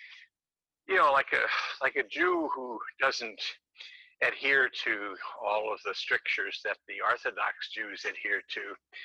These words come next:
but still considers herself or himself Jewish by culture. That's something that I've been hoping to inspire among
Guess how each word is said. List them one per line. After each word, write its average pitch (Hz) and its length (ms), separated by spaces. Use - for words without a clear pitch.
but 143 100
still 180 340
considers 139 500
herself 120 460
or 113 80
himself 113 520
Jewish - 680
by 117 100
culture. - 420
That's - 180
something 127 440
that 101 180
I've 113 240
been 95 300
hoping 104 400
to 98 60
inspire - 680
among 107 180